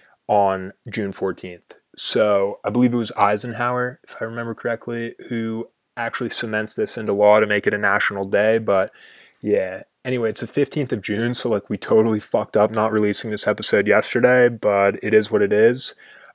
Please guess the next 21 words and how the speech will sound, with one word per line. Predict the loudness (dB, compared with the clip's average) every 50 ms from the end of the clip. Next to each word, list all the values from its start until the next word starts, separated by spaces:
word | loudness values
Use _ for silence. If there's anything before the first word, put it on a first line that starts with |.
| _ _
And | 2 4 4 4 4 0 0 -2 -4 -8 -10 -12 -12 -14 _ -8 -2
gotta | 2 4 4 6
wait | 6 6 6 6 4
three | 0 -2 -2
hundred | -2 -2 -2 -4
sixty-four | -4 -6 -6 -6 -8 -8 -4 -2 0 2
days, | 2 2 2 2 2 0
I | -2
guess. | -2 -2 -4 -4 -6 -6 -8 -10 -12 -10 -8
Um, | -6 -4 -4 -4 -4 -6 -10 -14 -20 _ _ _
maybe | -2 -2 -2 -2
three | 0 0 0 0
sixty-five, | 0 -2 -6 -6 -8 -12 -8 -6 -4 -4 -4 -4 -6 -10
'cause | -14 -14 -14 -14
this | -10 -8 -8 -6 -6 -4
year's | -6 -6 -4
a | -6
leap | -6 -6 -8 -8 -10
year. | -14 -16 -16 _ _ _ _ -20 -20 -20 -20 -20 -20 -10 -2
I | 2 4
digress. | 4 4 4 2 -4 -6 -8 -8 -8 -8 -8 -10